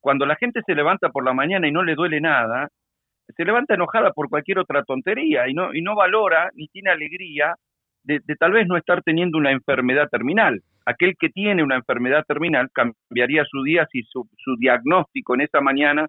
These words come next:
fuera que el médico viene y le dice, "¿Sabe qué? Hemos, hemos terminado con su enfermedad, usted está sano". Es decir, para esa persona sería todo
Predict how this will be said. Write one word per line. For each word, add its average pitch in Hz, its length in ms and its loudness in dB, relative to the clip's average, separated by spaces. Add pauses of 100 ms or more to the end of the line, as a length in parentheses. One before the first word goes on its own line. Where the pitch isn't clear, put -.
(340)
fuera 156 240 2
que 135 80 -4
el 127 80 -6
médico 143 380 -2
viene 156 180 0
y 143 60 0
le 120 100 0
dice, 131 300 -6
"¿Sabe 139 260 0
qué? 156 200 -2 (440)
Hemos, 135 400 -2
hemos 147 240 -2
terminado 139 500 2
con 120 140 -4
su 117 140 -6
enfermedad, 113 480 -2
usted 143 160 -6
está 123 260 -6
sano". 131 320 2 (1500)
Es 123 180 -8
decir, 143 140 -4
para 151 200 4
esa 208 160 0
persona 185 460 0
sería 175 340 0
todo 190 480 0